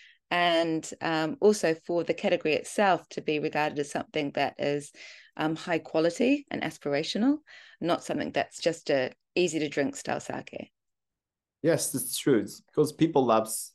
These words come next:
Speaker 2: kind of sparkling. If you drink nigori sake, you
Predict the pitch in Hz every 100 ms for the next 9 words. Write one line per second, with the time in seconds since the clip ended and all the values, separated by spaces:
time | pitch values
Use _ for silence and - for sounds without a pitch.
0 | _ 120 110 - - 107 - 90 156 -
1 | _ _ _ - 110 - 110 101 - 151
2 | 156 143 123 117 113 113 113 110 101 -
3 | 110 104 104 104 107 107